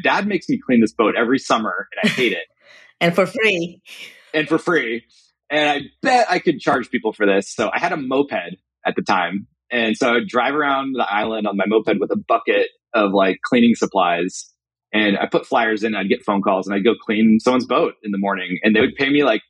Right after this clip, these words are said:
Speaker 1: a lot of money.
Speaker 2: Mm-hmm.
Speaker 1: <laughs> And I would get to, like, sit out in the sun and, like, go swimming and, like, take, I would bring a friend along to clean with me, and I'd give him some, half of it. Um, and so that was, like, my first real job,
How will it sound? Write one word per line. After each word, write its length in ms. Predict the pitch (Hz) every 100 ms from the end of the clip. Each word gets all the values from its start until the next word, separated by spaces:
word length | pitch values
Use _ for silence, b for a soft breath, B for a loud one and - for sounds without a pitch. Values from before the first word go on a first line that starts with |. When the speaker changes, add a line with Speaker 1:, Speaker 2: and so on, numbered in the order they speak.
| -
Speaker 1:
a 40 | 107
lot 180 | 113
of 60 | 117
money. 180 | 110 - _ -
Speaker 2:
Mm-hmm. 360 | 160 - 269 165 277
Speaker 1:
<laughs> 40 | - 226 233 B B -
And 80 | -
I 60 | 202
would 100 | 151
get 120 | -
to, 60 | 170
like, 160 | 160 -
sit 220 | - 143
out 160 | 147 151
in 60 |
the 40 | 143
sun 480 | - 127 135 139 135
and, 60 | 131
like, 160 | 123 131
go 80 | 131
swimming 640 | - - 135 131 131 127
and, 80 | 123
like, 200 | 110 101 - _ _
take, 220 | 139 110 - -
I 40 |
would 220 | 123 135
bring 180 | 165 165
a 60 | 147
friend 340 | - - 117
along 460 | 131 131 131 139 139
to 80 | 127
clean 240 | 135 123
with 140 | 123 -
me, 200 | 120 123
and 80 | 120
I'd 140 | 98
give 100 | 120
him 100 | 117 113
some, 360 | 113 107 110 110
half 220 | 113 107
of 80 | 113
it. 220 | 120 120 - _ _ -
Um, 500 | 104 107 101 98 101 -
and 100 | 123
so 160 | - 139
that 120 | 156
was, 100 | 185
like, 160 | 185
my 100 | 156 139
first 220 | 147 143 -
real 200 | 131 117
job, 380 | 98 92 80